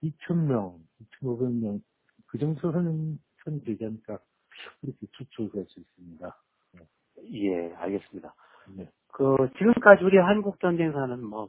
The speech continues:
Speaker 2: 국제 정치에서 냉전, 열전으로 바뀐 그런 정치가 중심이었었는데, 선생님의 이런 연구는 한국 전쟁의, 아, 다른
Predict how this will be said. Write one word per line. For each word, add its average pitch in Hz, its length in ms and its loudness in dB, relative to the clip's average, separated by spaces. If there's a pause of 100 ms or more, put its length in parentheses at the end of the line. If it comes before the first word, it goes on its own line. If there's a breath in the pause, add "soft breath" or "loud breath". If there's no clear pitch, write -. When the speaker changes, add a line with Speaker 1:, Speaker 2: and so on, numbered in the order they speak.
Speaker 2:
국제 117 640 -2
정치에서 107 760 -8
냉전, 101 840 -4
열전으로 98 500 -4
바뀐 92 320 -12
그런 101 340 -6 (640)
정치가 120 420 0
중심이었었는데, 104 720 -6
선생님의 127 460 -6
이런 113 240 -2
연구는 117 500 -6 (520)
한국 - 300 -2 (100)
전쟁의, 113 680 -6
아, 98 220 -14 (140)
다른 110 420 -8